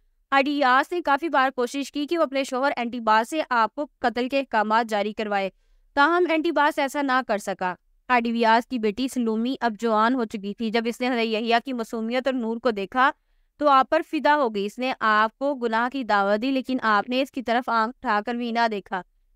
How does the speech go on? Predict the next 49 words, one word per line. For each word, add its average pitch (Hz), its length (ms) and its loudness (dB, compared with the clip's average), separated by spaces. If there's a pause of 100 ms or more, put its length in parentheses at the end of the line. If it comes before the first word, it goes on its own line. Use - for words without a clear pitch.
(140)
ये 285 80 -4
दोनों 302 260 2
माँ 277 220 2
और 349 180 2
बेटी 277 300 -4
यहिया 269 380 2
के 320 160 -4
खिलाफ 240 400 0
हो 233 100 -2
गईं। 196 280 -6
एक 226 140 -2
दिन 254 200 -2
बादशाह 226 360 2
एंटीबास 220 540 -2
के 269 140 -8
सामने 220 360 -2
सलोमी 233 400 -4
ने 262 120 -2
बहुत 233 320 -4
ही 285 60 -4
बेहुदा 240 420 0
डांस 214 320 0
किया। 247 300 0 (520)
रक्स 277 240 0
करते 294 280 0
हुए 330 180 0
इसने 320 160 -4
अपने 302 200 2 (180)
जिस्म 247 320 -4
के 311 120 -2
सारे 254 280 2
कपड़े 262 420 -4
उतार 233 360 0
डाले। 190 340 0 (340)
इस - 140 -4
रक्स 277 260 2
में 339 140 0
बादशाह 269 300 2
ने 311 120 0
बहुत 262 260 -2
ही 339 100 0
दिल-, 240 240 -6
दिलचस्पी 240 560 -2
ली। 226 260 -4 (580)
इसको 320 340 0
सलोमी 294 500 -2
का 320 100 2
ये 277 180 -2
रक्स 247 240 -2